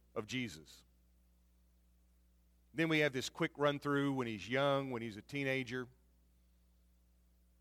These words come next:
almost a teenager, twelve years old, he's in the temple. And then we just get right to the story of the Messiah. I, um, after the pageantry of the shepherd and the wise men,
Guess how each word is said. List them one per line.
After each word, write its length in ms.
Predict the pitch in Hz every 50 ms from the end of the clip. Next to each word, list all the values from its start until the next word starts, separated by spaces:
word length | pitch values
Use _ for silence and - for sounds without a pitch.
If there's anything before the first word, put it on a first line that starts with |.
| _ _ _ -
almost 360 | 123 127 120 120 107 - -
a 60 | -
teenager, 520 | - 123 120 107 107 107 107 107 101 113
twelve 300 | 107 - - 120 117 110
years 200 | 113 113 110 95
old, 200 | 113 110 110 110
he's 140 | 113 107 95
in 100 | 113 113
the 60 | 107 101
temple. 460 | - - 117 113 107 - 110 107 104 - _ _ _ _ _ _ _ _ _ _ _
And 100 | 98 113
then 60 | 131
we 80 | 135 131
just 200 | 113 117 - - - _ _ _ _ _ _ _ _ _ _ -
get 140 | 113 135 120
right 240 | 127 131 135 139 -
to 80 | 123
the 100 | 120 120
story 320 | 113 - - 127 123 120 117
of 60 | 110
the 60 | 107
Messiah. 520 | 104 98 - - - 120 104 92 80 65 62 - _ _ _ _ _ _ _ _ _ _ _ _ _ _ _ _ _ _ _ _ _ _ _ _ _ _ _ _ -
I, 260 | 120 143 151 151 143
um, 300 | 135 123 113 110 101 95 104 - _ _ _ _ _ _ _ _ _ _ _ _ _ _ _ _ _ _ _
after 260 | - 180 190 - - 185
the 120 | 143 139
pageantry 720 | - - - 165 170 170 147 156 156 - - 160 151 147
of 100 | 139 110
the 80 | 101 104
shepherd 520 | - - - 151 147 147 - - 143 131
and 80 | 120 110
the 60 | 110
wise 460 | 104 110 127 135 131 131 131 123 -
men, 480 | 123 131 131 131 127 131 131 131 131 135